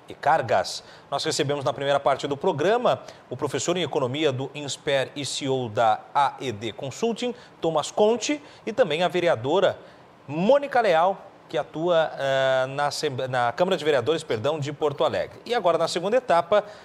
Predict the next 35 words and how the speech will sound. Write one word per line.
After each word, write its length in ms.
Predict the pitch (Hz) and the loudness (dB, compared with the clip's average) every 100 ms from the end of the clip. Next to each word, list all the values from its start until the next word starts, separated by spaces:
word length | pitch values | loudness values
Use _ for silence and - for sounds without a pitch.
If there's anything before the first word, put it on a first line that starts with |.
| - | -14
o 220 | - 220 | -2 0
médico 580 | 160 131 147 208 156 151 | 0 0 2 0 0 -4
Luciano 360 | 143 127 165 220 | -4 -2 0 0
Zufo, 340 | 151 214 - | 0 -2 -2
que 80 | - | -2
é 60 | 156 | -2
sócio-diretor 720 | - 165 - 151 147 143 160 | 0 0 0 -2 -2 0 -2
do 100 | 139 | -2
Grupo 400 | 120 151 151 143 | 0 0 0 -4
São 300 | - - 247 | 0 2 2
Pietro 400 | 240 165 143 180 | 0 -4 -4 -4
Saúde 480 | - 254 190 208 - - - | 0 2 0 -4 -8 -16 -12
e 60 | - | -6
mestrando 560 | 254 311 - 202 233 185 | -4 -4 2 2 2 -2
em 80 | |
gestão 320 | 147 143 - 180 | -4 -4 -4 -4
de 100 | 170 | -4
negócios 540 | 131 147 160 170 156 - | -2 0 0 -4 -10 -8
pela 360 | - 190 196 190 - - | 0 2 4 2 -2 -10
Unicinos, 560 | - 233 247 - 139 135 | -4 -2 -2 -4 -4 -4
que 120 | 240 | -4
faz 180 | 220 190 | 0 0
companhia 480 | - 208 277 202 208 - - | -2 -2 0 0 -2 -6 -8
ao 120 | - 165 | -4 -2
professor 420 | 170 165 160 143 | -2 -4 -2 -2
Conte, 380 | 151 165 165 - | 0 -2 -2 -6
que 80 | |
nos 120 | 175 160 | -4 -2
acompanha 560 | 147 147 117 139 151 151 - - | -2 -4 -2 0 0 -4 -12 -14
na 140 | 175 196 | 0 0
análise 380 | 170 151 147 170 | 2 0 0 -2
de 100 | 240 | 2
dados 540 | 208 202 220 185 165 | 4 6 4 0 -4
e 80 | 180 | -2
também, 520 | 185 139 127 147 165 | 0 0 0 -2 -2